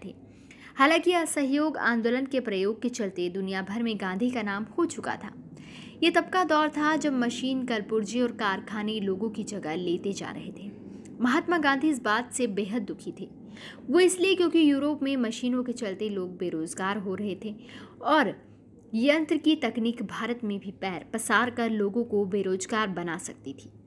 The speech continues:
बता दें कि महात्मा गांधी और चार्ली चैपलिन की मुलाकात उम्मीद के मुताबिक नहीं थी। दरअसल, ये मुलाकात तब हुई जब गांधी सिनेमा को पसंद नहीं करते थे और उन्हें फिल्मी सितारों के बारे में ज़्यादा अंदाज़ा नहीं था।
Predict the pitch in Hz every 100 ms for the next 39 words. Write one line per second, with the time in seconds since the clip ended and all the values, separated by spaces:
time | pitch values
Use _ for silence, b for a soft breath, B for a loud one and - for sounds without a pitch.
0 | - B B B B 226 294 320 359 359
1 | 330 277 269 294 254 226 226 277 277 269
2 | 208 220 254 247 208 185 190 214 220 196
3 | 180 151 196 190 185 - 247 247 269 254
4 | 285 247 226 190 175 - 190 185 - 190
5 | - - B B B B 320 370 403 370
6 | 359 339 330 339 349 302 285 262 294 302
7 | 285 262 247 233 220 220 262 254 233 208
8 | 214 220 202 190 190 185 180 185 220 220
9 | 190 190 190 214 214 214 226 233 269 269
10 | 311 294 262 226 262 262 208 208 233 254
11 | 226 190 208 208 175 165 175 202 175 175
12 | 180 -